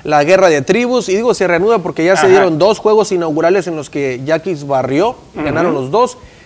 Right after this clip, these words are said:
Speaker 1: Se dio una serie en el Manuel Ciclón Echeverría, la ganó Mayos de Navojoa dos a uno.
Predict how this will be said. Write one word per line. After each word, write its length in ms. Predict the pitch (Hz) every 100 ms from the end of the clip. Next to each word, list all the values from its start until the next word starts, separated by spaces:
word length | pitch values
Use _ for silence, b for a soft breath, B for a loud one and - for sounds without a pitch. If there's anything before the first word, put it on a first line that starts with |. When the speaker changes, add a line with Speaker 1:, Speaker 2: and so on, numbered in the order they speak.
| b
Speaker 1:
Se 160 | 175
dio 140 | 180 240
una 200 | 254 196
serie 320 | - 226 226
en 80 | 190
el 120 | 160
Manuel 260 | 160 190
Ciclón 340 | 175 165 180 170
Echeverría, 640 | 147 143 147 180 220 202 b b
la 180 | b 170
ganó 220 | 160 170
Mayos 380 | 180 180 175 170
de 60 | 147
Navojoa 540 | 139 135 - 180 175
dos 240 | 156 165 160
a 80 |
uno. 420 | 147 196 254 285